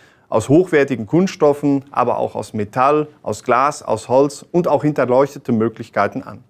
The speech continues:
Mehrwert und höchsten Komfort bieten zusätzliche Assistenzsysteme. Wir haben hier individuell höhenverstellbare Waschtisch- und W-C-Lösungen. Herr Laurer, probieren Sie doch einfach mal aus.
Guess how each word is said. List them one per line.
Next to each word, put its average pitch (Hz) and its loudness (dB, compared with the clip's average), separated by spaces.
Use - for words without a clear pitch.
Mehrwert 147 4
und 113 -4
höchsten 135 2
Komfort 120 2
bieten 156 2
zusätzliche 156 0
Assistenzsysteme. 123 -4
Wir 131 4
haben 139 4
hier 175 4
individuell 160 4
höhenverstellbare 131 2
Waschtisch- 160 0
und 120 0
W-C-Lösungen. 156 2
Herr 117 2
Laurer, 143 2
probieren 139 2
Sie 139 -2
doch 120 0
einfach 135 -4
mal 104 -4
aus. 175 0